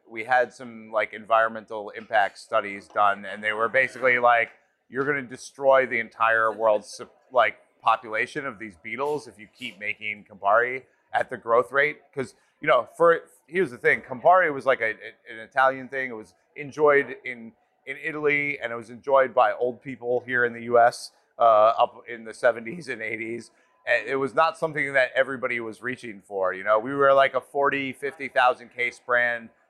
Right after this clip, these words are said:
in the late nineties, uh, if that.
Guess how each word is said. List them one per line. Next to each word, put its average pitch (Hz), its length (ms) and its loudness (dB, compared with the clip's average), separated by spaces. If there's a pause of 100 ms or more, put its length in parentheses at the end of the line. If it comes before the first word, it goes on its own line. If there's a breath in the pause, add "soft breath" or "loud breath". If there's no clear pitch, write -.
in 117 140 -10
the 117 100 -6
late 117 240 0
nineties, 104 680 -6 (300 soft breath)
uh, 104 640 6 (280)
if 131 240 -4
that. 104 300 2